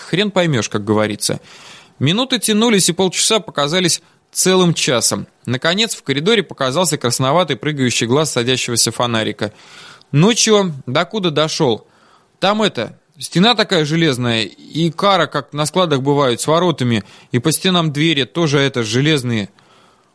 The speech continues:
«Дверь первая через сколько?» «Да как сказать сколько? Не так, чтоб далеко, но и не сразу». «Да как сказать? Уй, еб, все мозги пропил. По стенам обоим двери или с одной?» «С одной, с правой». «Последнюю стену руками трогал? Холодная она или такая же?»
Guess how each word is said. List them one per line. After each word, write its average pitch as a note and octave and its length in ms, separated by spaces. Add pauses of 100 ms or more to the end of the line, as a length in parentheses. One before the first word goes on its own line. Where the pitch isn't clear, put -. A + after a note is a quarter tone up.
«Дверь F3 320
первая E3 360
через D#3+ 280
сколько?» D3+ 500 (340)
«Да C3+ 140
как A#3+ 280
сказать G#3 400
сколько? F3+ 360
Не D#3 120
так, G#3 200
чтоб G3+ 160
далеко, G#3 500
но G3+ 100
и G3+ 80
не G3 140
сразу». E3 520
«Да A#2+ 160
как A#3+ 300
сказать? D#3+ 520
Уй, E3+ 100
еб, A#2+ 320
все - 160
мозги C3+ 320
пропил. A#2 640 (320)
По D3 100
стенам A#3 360
обоим G3+ 400
двери D#3+ 320
или C#3+ 240
с D#3 80
одной?» E3+ 400 (320)
«С - 120
одной, G3 380
с - 40
правой». D#3 480 (520)
«Последнюю G3 480
стену G3 240
руками F3 320
трогал? F#3+ 340
Холодная G3 500
она B2 200
или A#2 140
такая C3+ 400
же?» G#2+ 180